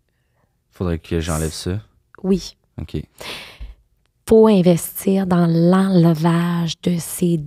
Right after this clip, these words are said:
Speaker 2: dessins maléfiques-là.
Speaker 1: OK.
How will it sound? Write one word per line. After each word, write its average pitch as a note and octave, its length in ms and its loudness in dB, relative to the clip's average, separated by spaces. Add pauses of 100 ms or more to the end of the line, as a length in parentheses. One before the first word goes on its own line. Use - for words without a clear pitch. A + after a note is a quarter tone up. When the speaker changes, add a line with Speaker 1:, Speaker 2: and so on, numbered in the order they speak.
(140)
Speaker 2:
dessins G3 680 0 (180)
maléfiques-là. E3+ 840 0 (340)
Speaker 1:
OK. F2+ 160 -8